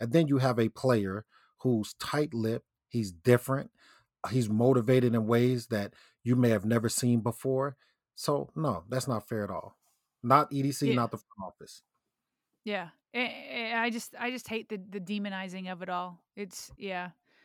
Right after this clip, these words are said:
Speaker 2: Well said. I don't even need to a-, add anything more to that. All right.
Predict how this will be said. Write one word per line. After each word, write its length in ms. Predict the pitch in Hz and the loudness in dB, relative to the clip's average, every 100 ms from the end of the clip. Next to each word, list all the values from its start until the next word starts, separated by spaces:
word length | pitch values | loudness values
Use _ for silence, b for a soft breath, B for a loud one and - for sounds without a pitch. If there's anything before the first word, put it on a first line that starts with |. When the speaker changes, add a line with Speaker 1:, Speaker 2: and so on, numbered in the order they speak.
| _ | _
Speaker 2:
Well 380 | 247 240 247 240 | -12 0 2 2
said. 220 | - 214 | 2 -2
I 20 | |
don't 120 | 208 220 | 0 -2
even 100 | 202 | -4
need 140 | 196 | -4
to 60 | 196 | -6
a-, 300 | 202 - - | -8 -10 -8
add 200 | 202 202 | -6 -4
anything 340 | 202 196 202 | -6 -8 -8
more 180 | 190 190 | -8 -8
to 120 | - | -10
that. 220 | 190 185 - | -8 -8 -4
All 100 | 208 | -2
right. 260 | 202 196 | 0 -4